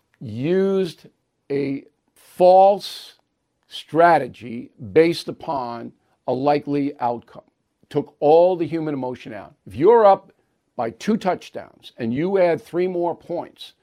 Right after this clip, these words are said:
you're up by three scores. That's a surge of energy into the team. You don't gamble with that. And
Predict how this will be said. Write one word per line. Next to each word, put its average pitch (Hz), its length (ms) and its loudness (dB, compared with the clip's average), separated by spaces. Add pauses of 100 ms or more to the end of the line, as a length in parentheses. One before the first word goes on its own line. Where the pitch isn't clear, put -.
(260)
you're 143 220 2
up 147 120 0
by 131 140 -6
three 160 320 -8
scores. - 640 -14 (400)
That's 175 240 -2
a 139 60 -10
surge 196 840 0
of 143 180 -6
energy 151 680 -8 (260)
into 165 300 -4
the 139 120 -8
team. 147 420 -12 (580)
You 160 140 -6
don't 214 380 0
gamble 196 580 -2
with - 320 -6
that. - 340 -16 (1040)
And 139 360 -4